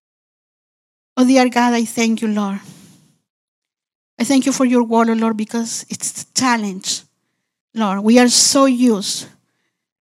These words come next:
so used to have our own way, Lord. We think that we know better. We are used to things that we, we are comfort with that. It's our comfort zone. And sometimes you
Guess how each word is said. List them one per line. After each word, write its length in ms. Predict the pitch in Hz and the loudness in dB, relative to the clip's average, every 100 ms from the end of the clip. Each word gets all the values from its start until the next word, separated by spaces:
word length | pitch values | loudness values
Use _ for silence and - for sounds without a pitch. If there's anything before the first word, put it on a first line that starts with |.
| _ | _
so 220 | - 269 | 2 6
used 380 | 262 247 240 - | 6 6 4 4
to 180 | 262 226 - | 0 0 -4
have 340 | - - 247 226 | -10 -4 0 2
our 280 | 226 214 - | 0 0 0
own 260 | 208 208 202 | 0 0 -2
way, 220 | 202 202 | -6 -6
Lord. 300 | 202 208 214 _ _ _ _ _ _ _ _ _ _ | -8 -10 -14 _ _ _ _ _ _ _ _ _ _
We 120 | 254 254 | 2 4
think 220 | 277 262 | 4 4
that 80 | 254 | 4
we 100 | 247 | 4
know 180 | 240 | 4
better. 420 | 226 214 208 202 220 - - _ _ _ _ _ _ _ _ - | 2 -4 -4 -6 -12 -18 -20 _ _ _ _ _ _ _ _ 2
We 100 | 262 | 8
are 80 | 262 | 8
used 380 | 226 262 269 277 | 8 6 6 4
to 80 | 277 | 0
things 380 | - 269 262 254 | 4 4 4 2
that 300 | 240 226 - | 0 -2 -6
we, 480 | 220 247 247 247 196 | -2 2 4 2 0
we 160 | 240 262 | 0 2
are 100 | 262 | 2
comfort 460 | 254 269 302 247 208 - - | 2 0 0 -4 -12 -12 -6
with 140 | 220 | -4
that. 280 | 196 190 208 | -2 -6 -8
It's 200 | 220 240 | -4 0
our 220 | 254 240 | 2 2
comfort 380 | - 240 240 233 | 0 -2 -2 -8
zone. 380 | - 196 220 226 _ _ _ _ _ _ _ _ - | -10 -10 -12 -14 _ _ _ _ _ _ _ _ 0
And 140 | 240 | 2
sometimes 560 | 233 277 262 254 247 247 | 4 4 2 4 2 2
you 440 | 240 262 262 269 | 4 4 4 0